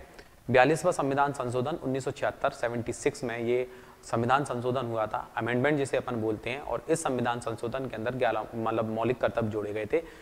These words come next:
दस मौलिक कर्तव्य जोड़े गए थे। कितने मौलिक कर्तव्य जोड़े गए थे? दस। वर्तमान में हमारे पास कितने मौलिक कर्तव्य हैं? वर्तमान में हमारे पास ग्यारह मौलिक कर्तव्य हैं। कितने हैं? ग्यारह मौलिक कर्तव्य हैं,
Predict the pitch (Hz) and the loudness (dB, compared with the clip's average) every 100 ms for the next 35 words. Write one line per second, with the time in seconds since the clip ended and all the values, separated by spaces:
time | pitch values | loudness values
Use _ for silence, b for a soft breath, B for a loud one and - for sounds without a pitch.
0 | B B - 107 156 - 139 131 - 107 | B B -4 2 2 2 0 2 0 0
1 | 117 107 107 101 95 98 98 - - 135 | 2 0 0 0 0 -2 -6 -6 -2 0
2 | 151 147 143 139 135 143 135 135 131 135 | 2 0 0 0 0 0 2 2 2 2
3 | 170 120 104 101 - 123 127 - 147 151 | -2 0 2 2 2 4 4 4 4 4
4 | 160 139 123 135 139 143 - 127 - 156 | 2 2 2 2 4 2 2 -2 0 0
5 | 151 143 - 143 143 135 156 190 B B | 0 0 2 2 2 2 0 -2 B B
6 | B B B - - - - - 127 - | B B B -20 -20 -20 -20 -4 0 2
7 | 131 135 147 143 123 120 120 135 135 113 | 4 4 4 0 0 0 2 0 0 -2
8 | 120 120 120 131 127 113 - 110 - - | 2 6 6 6 2 -2 -2 -4 -4 -8
9 | - 117 - - - 139 160 185 - - | -8 -16 -8 -6 -4 -4 -4 -10 -14 -20
10 | - - - 113 113 113 117 120 110 107 | -20 -20 -8 -2 4 6 6 4 0 -4
11 | - 107 95 95 92 - | -6 -4 -4 -4 -8 -14